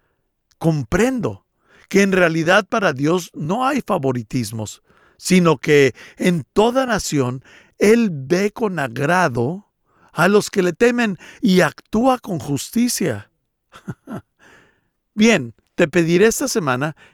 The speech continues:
que comiences a pedirle a Dios que te ayude a ver a la gente diferente, ver a ese adolescente diferente, ver a esa persona en tu opinión con ropa extraña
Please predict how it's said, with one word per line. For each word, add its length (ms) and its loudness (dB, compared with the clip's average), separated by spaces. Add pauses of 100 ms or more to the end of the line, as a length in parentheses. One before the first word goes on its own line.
que 140 0
comiences 540 -2
a 80 2
pedirle 380 -2
a 40 -4
Dios 380 -4 (320)
que 140 2
te 160 -2
ayude 480 -2
a 80 0
ver 520 -2 (220)
a 80 -4
la 100 -2
gente 320 -6
diferente, 720 -10 (680)
ver 420 2 (200)
a 140 -2
ese 260 -2
adolescente 920 -2
diferente, 760 -10 (500)
ver 420 2 (240)
a 140 0
esa 220 0
persona 500 -2
en 100 -6
tu 80 -2
opinión 640 -4
con 200 -4
ropa 260 -2
extraña 680 -4